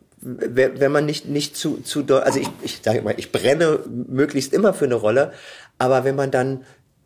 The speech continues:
zu viel macht, so, so, dann denke ich manchmal, es ist à la Randy Newman, it's lonesome on the top. Wenn du sagst, ich will jetzt das und ich will die ganz großen Rollen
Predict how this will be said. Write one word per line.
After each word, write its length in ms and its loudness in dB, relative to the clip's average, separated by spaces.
zu 180 -2
viel 320 0
macht, 340 0
so, 260 2
so, 180 -2
dann 240 2
denke 140 0
ich 100 -8
manchmal, 260 0
es 160 -4
ist 140 -14
à 60 2
la 120 4
Randy 300 2
Newman, 360 0
it's 220 -4
lonesome 480 2
on 140 2
the 80 4
top. 400 -4
Wenn 120 -12
du 100 -6
sagst, 220 -8
ich 140 -10
will 100 -4
jetzt 260 -8
das 200 -4
und 80 -2
ich 120 -12
will 80 -10
die 160 -14
ganz 300 -6
großen 280 0
Rollen 220 0